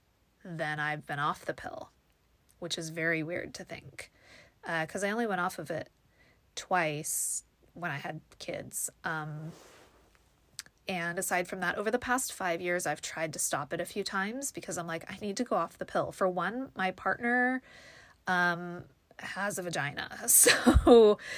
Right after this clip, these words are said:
we're a dual vagina couple. We don't have to worry about pregnancy. Um, and so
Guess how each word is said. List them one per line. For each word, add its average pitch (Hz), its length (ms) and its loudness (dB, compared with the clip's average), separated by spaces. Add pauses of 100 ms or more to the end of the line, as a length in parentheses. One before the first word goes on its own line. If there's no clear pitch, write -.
(300)
we're 190 320 6
a 185 220 6 (800)
dual 208 340 6
vagina 170 520 2
couple. - 460 -2
We 190 140 2
don't 180 200 0
have 165 160 -4
to 160 120 0
worry 151 220 2
about 143 240 0
pregnancy. 151 680 -4 (480)
Um, 160 640 2 (680)
and 170 760 0 (540)
so 165 500 -2